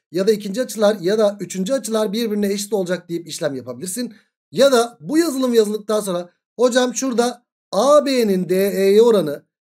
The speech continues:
B C'nin E F'ye oranına eşittir ve aynı zamanda A C'nin de D F'ye oranına eşittir diyeceğiz. Ama bizim için önemli olan şey neydi? Açıları yazdıktan sonra aynı açının karşısındakileri oranlamak bizim için çok önemli. Yani sen burada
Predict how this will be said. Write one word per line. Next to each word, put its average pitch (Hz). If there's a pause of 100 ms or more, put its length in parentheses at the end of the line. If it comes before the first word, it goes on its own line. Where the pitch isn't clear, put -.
(160)
B 233
C'nin 220
E 180
F'ye 202
oranına 240
eşittir 226
ve 180
aynı 233
zamanda 185
A 233
C'nin 220
de 233
D 202
F'ye 208
oranına 165
eşittir 135
diyeceğiz. 175 (360)
Ama 185
bizim 143
için 233
önemli 214
olan 220
şey 214
neydi? 254 (300)
Açıları 214
yazdıktan 208
sonra 208 (320)
aynı 262
açının 208
karşısındakileri 226
oranlamak 233
bizim 190
için 165
çok 135
önemli. 117 (420)
Yani 220
sen 240
burada 233